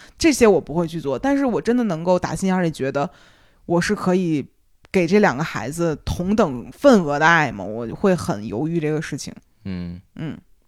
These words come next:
Speaker 1: 你当时会有，有没有带入父亲的角色想过这个事儿？
Speaker 2: 我想过，但是我觉着这个问题是我们的环境导致的，而非，嗯，父母就是那么想，想区分开两个孩子导致的。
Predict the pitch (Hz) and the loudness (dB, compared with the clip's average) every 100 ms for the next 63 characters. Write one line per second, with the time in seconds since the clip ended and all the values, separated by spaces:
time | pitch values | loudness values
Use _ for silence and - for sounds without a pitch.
0 | _ _ 180 196 233 254 254 226 135 165 | _ _ -4 2 4 4 2 2 2 -2
1 | 160 190 170 190 185 180 180 180 160 151 | 0 0 2 2 2 0 0 -2 -2 -2
2 | 170 - 131 - 147 143 - - - _ | -2 -4 -6 -6 -6 -6 -8 -14 -18 _
3 | _ _ _ _ _ 139 156 101 76 82 | _ _ _ _ _ -6 -4 -4 -6 -8
4 | 95 90 117 113 107 87 - 87 95 101 | -10 -6 -6 -6 -10 -10 -10 -10 -6 -4
5 | 92 - - _ _ - 135 123 123 120 | -6 -12 -20 _ _ -10 -6 -4 -2 -4
6 | 104 - 95 95 - 117 107 101 95 95 | -6 -8 -8 -8 -10 -6 -4 -2 -4 -8
7 | 101 101 92 90 104 - 95 107 107 90 | -12 -10 -8 -6 -6 -6 -8 -6 -6 -8
8 | 87 - 92 90 98 - 107 107 110 _ | -10 -14 -12 -10 -10 -8 -6 -4 -6 _
9 | _ _ _ _ _ 95 92 87 - - | _ _ _ _ _ -8 -8 -10 -14 -10
10 | 117 95 80 73 - _ _ _ _ _ | -8 -8 -10 -16 -20 _ _ _ _ _
11 | - 107 95 95 90 107 120 104 98 90 | -16 -12 -10 -10 -8 -4 -4 -2 -4 -6
12 | - 90 80 78 - - - - 98 87 | -6 -8 -8 -16 -20 -20 -20 -14 -10 -10
13 | - - 107 104 101 101 92 90 87 - | -12 -10 -8 -6 -6 -6 -6 -8 -12 -14
14 | 87 87 87 - - - | -14 -14 -16 -16 -18 -20